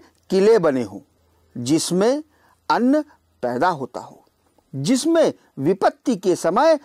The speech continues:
वन पर्वतों के द्वारा आत्मरक्षा की जा सके, जिसमें थोड़े श्रम से ही अधिक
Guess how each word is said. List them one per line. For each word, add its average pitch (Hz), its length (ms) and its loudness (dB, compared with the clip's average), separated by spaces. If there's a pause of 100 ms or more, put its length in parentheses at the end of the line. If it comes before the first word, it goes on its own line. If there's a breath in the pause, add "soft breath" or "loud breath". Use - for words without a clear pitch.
(140 soft breath)
वन 226 380 0
पर्वतों 160 580 0
के 143 200 -2
द्वारा 165 480 4 (320 loud breath)
आत्मरक्षा 165 800 2 (360 soft breath)
की 208 140 0
जा 175 160 2
सके, - 340 -14 (840)
जिसमें 180 580 -2 (440 soft breath)
थोड़े 339 440 2
श्रम 165 380 -2
से 208 180 0
ही 302 280 4 (340 loud breath)
अधिक 156 460 -2